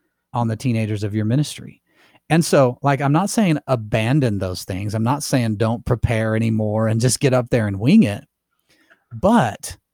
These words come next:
if you ever find yourself in the bad mind space of just saying, "I wish I was more creative. I wish I was a better communicator and ministry would be going well. I wish I was more strategic and ministry would be going well."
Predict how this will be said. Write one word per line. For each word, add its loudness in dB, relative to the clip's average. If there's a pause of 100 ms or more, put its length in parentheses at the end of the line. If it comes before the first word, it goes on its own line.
(260)
if -8
you 2
ever 2
find 0
yourself -4 (100)
in 4
the 0
bad 0
mind 4
space -6
of -8
just -2
saying, -4
"I -4
wish 0
I -2
was -2
more 0 (640)
creative. -4
I -10
wish -2
I -2
was -2
a -6
better -2
communicator -4
and -4
ministry -2
would -4
be -6
going -4
well. -8
I -6
wish -2
I -4
was -4
more -2
strategic -12
and -8
ministry -6
would -8
be -8
going -6
well." -8